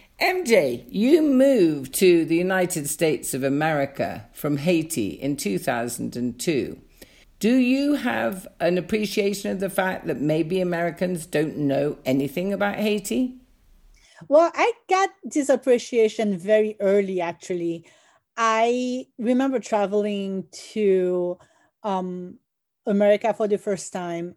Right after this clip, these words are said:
Speaker 2: And on the same trip, I also went to Europe. And in two occasions, people thought that I was referring to Tahiti. And I said, "No, it's a Caribbean island."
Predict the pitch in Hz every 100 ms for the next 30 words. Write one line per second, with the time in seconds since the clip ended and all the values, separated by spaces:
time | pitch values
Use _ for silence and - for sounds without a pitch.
0 | _ 208 196 185 180 180 185 _ 220 208
1 | 208 - 214 202 202 185 196 190 190 185
2 | 208 185 175 196 180 190 185 165 165 -
3 | _ _ _ _ _ _ - 214 220 _
4 | 240 208 - 294 269 247 226 196 196 180
5 | - 196 202 202 _ _ _ _ _ _
6 | - 226 190 185 185 180 185 165 180 -
7 | 185 180 165 156 - 190 180 233 269 -
8 | 156 147 _ _ _ _ 202 202 208 226
9 | 254 339 208 180 202 180 - 190 196 233
10 | 240 208 185 170 165 202